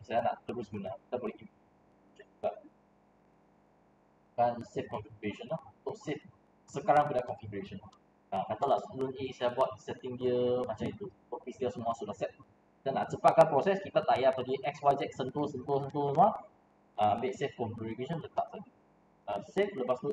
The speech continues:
import saja. Okey. Material and product ini,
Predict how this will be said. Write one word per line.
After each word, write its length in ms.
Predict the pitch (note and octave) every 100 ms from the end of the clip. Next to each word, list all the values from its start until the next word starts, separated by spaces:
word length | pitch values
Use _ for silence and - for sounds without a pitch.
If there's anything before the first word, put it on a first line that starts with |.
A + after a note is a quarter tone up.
| G#2
import 320 | G#2 G#2+ G2+
saja. 180 | G2+ - - _ _ _ _ _ _ _ _ _ -
Okey. 300 | D#3+ F3+ - - _ _ _ -
Material 320 | D3 F3+ G#3
and 140 | A3+ E3
product 280 | E3 F#3+ G3
ini, 480 | G3+ A#3 A#3+ A#3+ A#3